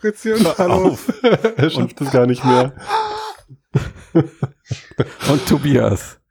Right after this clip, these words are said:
Speaker 3: Ja, hallo, ich halte mich mal zurück hier, bis der Christian sich wieder einfängt. Und, äh, hallo Matthias.
Speaker 1: Es
Speaker 3: Hallo
Speaker 1: tut mir
Speaker 3: allerseits.
Speaker 1: leid.
Speaker 2: Ja, warum, warum, äh,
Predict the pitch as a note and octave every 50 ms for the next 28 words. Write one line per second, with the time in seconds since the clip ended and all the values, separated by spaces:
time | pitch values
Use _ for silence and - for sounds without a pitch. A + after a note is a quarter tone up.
0 | _ _ _ _ - - - G3+ F3 F3+ F3 D#3 C#3+ B2 C3+ C#3+ C#3 A#2+ A#2 A#2+
1 | C3 C#3+ B2+ G#2 - A2+ B2+ B2 G#2+ A2 G#2 - - G#2+ G2 G2+ - - - G#2
2 | G#2 G#2 A2+ G2+ - - G#2+ - - A2 G2+ - A2 G#2 G2+ G2 F#2+ A2 G#2+ G2+
3 | G2 G#2+ G#2 - - G2 G2 - - - A2+ G#2+ G2+ - - - A2 G2+ G2 G2
4 | G2 G2 - _ _ - _ - - - - A2+ B2 B2+ C#3+ D3 - - B2+ G2+
5 | G2 F#2+ - - - - - - A#2 A#2+ A#2+ A#2 G#2+ G#2+ G2 F#2+ F#2 F#2 F#2 -
6 | - - G#2 G#2 G#2 F#2+ F#2 C#3 D#3 D#3+ G3 F#3 D#3+ C#3 A2+ - C#3+ D3+ D#3+ D#3+
7 | D#3 D3+ D3 B2+ C3 D#3 C3+ A2 A2 B2+